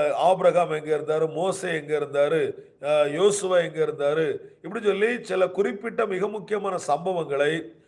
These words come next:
அவர்கள் டிராமா மாதிரி, எக்ஸிபிஷன் மாதிரி அவர்கள் பண்ண ஆரம்பித்தார்கள். இது பண்ண ஆரம்பித்த உடனே,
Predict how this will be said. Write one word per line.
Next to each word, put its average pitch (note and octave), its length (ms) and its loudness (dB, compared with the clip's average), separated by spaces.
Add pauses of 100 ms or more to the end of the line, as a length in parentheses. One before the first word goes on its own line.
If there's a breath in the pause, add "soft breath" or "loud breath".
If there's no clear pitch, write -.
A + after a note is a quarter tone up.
(120)
அவர்கள் E3+ 460 0
டிராமா F#3+ 460 2
மாதிரி, D3+ 600 -2 (200 loud breath)
எக்ஸிபிஷன் G3 640 -6
மாதிரி D3 560 -2 (180)
அவர்கள் D#3 460 0
பண்ண C#3+ 420 0
ஆரம்பித்தார்கள். G#2 560 -8 (640)
இது F3+ 160 0
பண்ண A#3 300 4
ஆரம்பித்த G#3 440 4
உடனே, D#3 560 -2